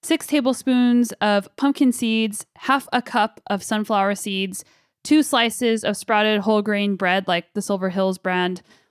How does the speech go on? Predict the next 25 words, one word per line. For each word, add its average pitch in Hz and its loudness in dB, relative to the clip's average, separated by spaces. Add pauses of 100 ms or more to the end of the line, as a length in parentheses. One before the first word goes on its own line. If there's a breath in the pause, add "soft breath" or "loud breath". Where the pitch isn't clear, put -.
(160 soft breath)
All 240 4
of 294 2
those 285 2
things 240 0
contain 220 -2
fifteen 208 -2
grams 190 0
of 185 -6
protein, 240 0
and 220 2
you 214 4
might 220 2
<laughs> - -
wanna 254 4
play 247 0
that 220 0
back 190 0
if 208 -6
you 202 -2
wanna 196 -4
write 196 -2
some 214 0
of 196 2
those 190 0
down. 185 2